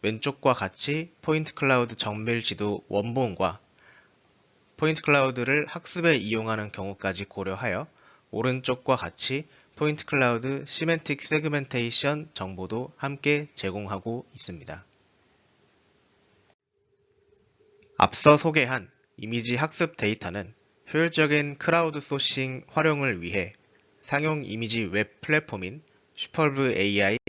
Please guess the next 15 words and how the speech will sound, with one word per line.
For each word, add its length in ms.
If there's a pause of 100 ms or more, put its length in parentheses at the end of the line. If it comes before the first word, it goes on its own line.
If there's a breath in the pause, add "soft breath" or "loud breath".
(140)
스위트를 560
통해 500
구축했습니다. 840 (1000 soft breath)
온라인으로 580
구축한 720 (100)
이미지 380
학습 420
데이터의 760
결과 320
확인을 460
위해 380 (460 soft breath)
오픈소스 800
기반의 600 (100)
이미지 400
뷰어를 560